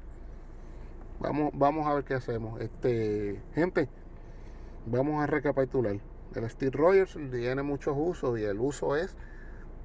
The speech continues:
poder traer una figura de cincuenta o menos a mo-, a molestar al field. Preferiblemente el buitre. Y si tienes a Kovic, poder hacer el trader,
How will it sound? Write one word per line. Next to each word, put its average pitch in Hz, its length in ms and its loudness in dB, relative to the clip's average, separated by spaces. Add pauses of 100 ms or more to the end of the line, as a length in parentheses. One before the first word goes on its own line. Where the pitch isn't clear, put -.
(180)
poder 117 240 0
traer 135 260 4
una 139 160 0
figura 135 280 4
de 135 80 2
cincuenta 127 500 0
o 117 40 0
menos 147 340 2
a 135 40 2
mo-, 123 200 -4
a 127 140 0
molestar 113 500 0
al 117 140 0
field. 98 260 -2 (1300)
Preferiblemente 135 960 0 (720)
el 92 180 -6
buitre. 170 540 4 (800)
Y 127 100 -2
si 120 160 -8
tienes 123 400 -2
a 135 120 2
Kovic, 180 420 6 (1600)
poder 113 280 2
hacer 123 260 0
el 120 140 2
trader, 147 480 2